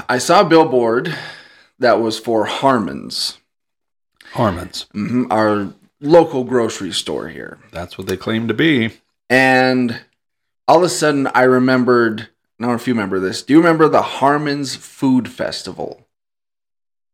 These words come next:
Speaker 2: No.
Speaker 1: Really?
Speaker 2: Yeah.
Speaker 1: We, uh, maybe you didn't go with us. I remember going several years in a row.
Speaker 2: Was it held,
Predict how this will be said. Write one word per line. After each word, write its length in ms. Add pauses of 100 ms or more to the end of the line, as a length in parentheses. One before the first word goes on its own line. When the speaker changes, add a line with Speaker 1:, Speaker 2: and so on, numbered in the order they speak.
(920)
Speaker 2:
No. 640 (360)
Speaker 1:
Really? 640 (120)
Speaker 2:
Yeah. 460 (320)
Speaker 1:
We, 300
uh, 360 (800)
maybe 200
you 80
didn't 500
go 160
with 240
us. 140 (260)
I 100
remember 280
going 360
several 520
years 380
in 100
a 60
row. 420 (560)
Speaker 2:
Was 180
it 60
held, 380